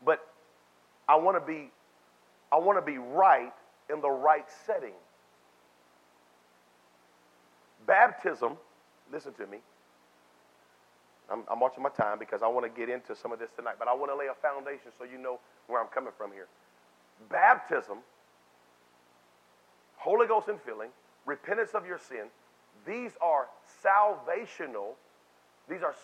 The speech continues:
salvational topics. Baptism is salvational. And there's some stuff that I believe is salvational. Because he that knoweth to do good and doeth it not,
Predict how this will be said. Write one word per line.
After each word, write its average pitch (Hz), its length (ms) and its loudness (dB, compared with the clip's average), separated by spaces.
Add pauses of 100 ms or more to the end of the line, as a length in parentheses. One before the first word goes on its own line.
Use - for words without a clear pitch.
salvational 196 760 4 (120)
topics. - 420 -2 (1900)
Baptism 185 680 4 (500)
is 185 180 -6
salvational. 170 760 2 (580)
And 131 160 2
there's 196 240 2
some 262 240 -2
stuff 147 240 -2
that - 100 0
I 202 140 8
believe 196 500 -6
is 131 80 -4
salvational. 101 560 -10 (880)
Because 160 320 -4
he 240 100 -10
that 247 300 -2
knoweth 208 320 2
to 175 60 -12
do 160 260 -12
good 160 360 -6 (680)
and 160 220 -2
doeth 202 280 -2
it 135 160 -4
not, 160 300 0